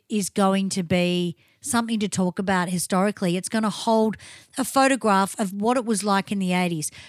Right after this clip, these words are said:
from, you know, Anthony Price doing the suits and the tropical clothing to, you know, being remixed in the U S A and, and stuff like that. And it was just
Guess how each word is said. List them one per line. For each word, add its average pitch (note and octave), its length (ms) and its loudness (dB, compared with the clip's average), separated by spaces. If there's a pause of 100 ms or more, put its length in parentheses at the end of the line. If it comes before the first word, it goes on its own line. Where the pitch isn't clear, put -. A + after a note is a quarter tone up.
from, A3 300 2
you A3+ 100 4
know, G#3+ 140 4
Anthony B3 480 2
Price G3 580 2
doing G3+ 300 0
the F#3+ 60 0
suits G3 460 -2
and G3 80 -4
the F#3+ 80 -4
tropical F#3+ 480 -4
clothing F3 840 -2 (420)
to, F3+ 460 2
you G3 200 -2
know, F3 420 0 (480)
being A3 280 2
remixed F#3+ 600 -2
in F3+ 100 -4
the F3 60 -4
U E3+ 240 -2
S E3+ 200 -2
A D#3+ 440 -4
and, E3 260 -8 (380)
and G#3+ 100 -4
stuff - 300 0
like G#3+ 160 0
that. G#3+ 260 2
And A3 240 -2 (320)
it D4 80 -6
was D4 240 0
just - 400 0